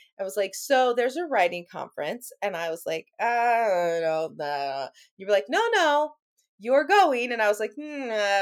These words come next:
don't," and you were like, "I will be going with you so that you will be okay." <laughs> And she did. She dragged me down there. I ended up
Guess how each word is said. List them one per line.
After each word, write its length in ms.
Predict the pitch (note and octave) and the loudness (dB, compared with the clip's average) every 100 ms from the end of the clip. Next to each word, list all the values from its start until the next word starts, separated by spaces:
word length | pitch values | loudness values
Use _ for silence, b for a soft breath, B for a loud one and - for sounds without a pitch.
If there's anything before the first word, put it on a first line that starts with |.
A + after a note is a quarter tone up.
| F#3+ | 2
don't," 140 | F#3 F#3+ | -2 -4
and 180 | - G#3 | -6 -4
you 60 | |
were 60 | G#3 | 0
like, 160 | G3+ - _ _ | -2 -4 _ _
"I 140 | A#3 E4 | 2 6
will 140 | A#4 | 6
be 80 | F4 | 4
going 280 | C4+ A#3 G#3+ | 2 2 0
with 240 | A#3 F4+ - | -2 -4 -4
you 480 | G3 F3 E3 E3+ - | 0 0 2 0 -4
so 280 | - G#3+ G#3 | -4 -2 0
that 180 | G#3+ | -2
you 180 | A3 B3+ | -2 -4
will 140 | C4 B3+ | -6 -4
be 160 | A#3 | 0
okay." 520 | G#3 G#3 G#3 F3 D#3 D4+ | 0 0 0 4 4 6
<laughs> 680 | E4+ G#4 - - - - | 4 4 -4 -20 -20 2
And 300 | A3 A3+ B3+ B3+ | 4 6 4 -2
she 160 | E4+ | 2
did. 200 | G#4 A4 | 4 4
She 140 | - G#3 | 2 -4
dragged 380 | G#3 G#3 G#3+ A#3 | 0 0 -2 -8
me 80 | A3+ | -2
down 240 | D#4 F4 | -2 -2
there. 320 | F4+ F4+ F4+ E4+ b b - | -4 -4 -6 -8 b b -8
I 120 | G#3 | -2
ended 260 | G3+ G#3+ G#3 | -2 0 2
up 160 | G3 | 2